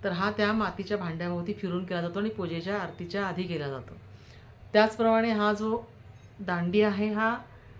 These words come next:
ह्यालाही तीनच टाळ्या असतात, म्हणजे दांड्याच्या तीन दांड्या असतात आणि त्यानंतर ते, अ, रात्रभर तो दांडियाचा डास-, डा-, डान्स केला जातो, खेळला जातो. आणि हा जो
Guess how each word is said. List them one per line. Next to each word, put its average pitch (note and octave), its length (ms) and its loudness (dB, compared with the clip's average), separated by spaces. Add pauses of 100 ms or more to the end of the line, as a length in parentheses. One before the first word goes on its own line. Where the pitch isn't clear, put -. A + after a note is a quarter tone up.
(300)
ह्यालाही G3+ 460 0
तीनच B3 360 2
टाळ्या F#3+ 240 4
असतात, C3+ 360 -8 (640)
म्हणजे G#3+ 240 0 (200)
दांड्याच्या F#3+ 520 2
तीन A#3+ 300 4
दांड्या D#3+ 340 0
असतात - 260 -10
आणि F3 120 -6 (140)
त्यानंतर G3+ 960 2 (1000)
ते, G#3 380 6 (520)
अ, F#3 400 -2
रात्रभर G3 440 2
तो G3+ 480 0
दांडियाचा F3+ 540 -2
डास-, E3+ 340 0 (120)
डा-, E3+ 500 -2
डान्स E3+ 280 -2
केला F3 200 -2
जातो, F3 300 -4
खेळला E3+ 280 -2
जातो. E3 320 -6 (680)
आणि F3+ 140 -2
हा G3 240 4
जो A#3+ 200 4